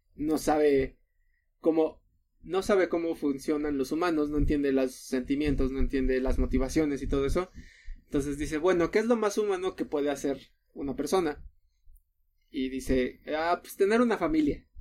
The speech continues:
Entonces, Vision usa la misma tecnología que se usó para crearlo y se crea una familia. Entonces tiene una esposa que es igual que él, tienen dos niños, un niño y una niña,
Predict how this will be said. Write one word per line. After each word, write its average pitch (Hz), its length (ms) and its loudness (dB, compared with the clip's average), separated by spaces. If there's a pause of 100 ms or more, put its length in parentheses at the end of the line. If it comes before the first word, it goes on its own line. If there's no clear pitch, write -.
(480)
Entonces, 202 760 2 (800)
Vision 180 580 2 (320)
usa 135 1160 -2
la 147 160 0
misma 165 340 2
tecnología 160 600 2
que 156 100 -4
se 143 100 -6
usó 135 220 -4
para 147 220 2
crearlo 156 560 0 (1160)
y 135 80 0
se 156 160 0
crea 180 280 4
una 170 160 0
familia. 175 600 0
Entonces 135 280 -6
tiene 143 180 -2
una 147 100 -4
esposa 180 520 4
que 160 100 -8
es - 80 -8
igual 135 240 -4
que 202 260 2
él, 240 140 0
tienen 156 300 0
dos 135 140 -2
niños, 277 560 0 (280)
un 156 120 -4
niño 170 220 2
y 151 140 2
una 156 120 -2
niña, 285 400 2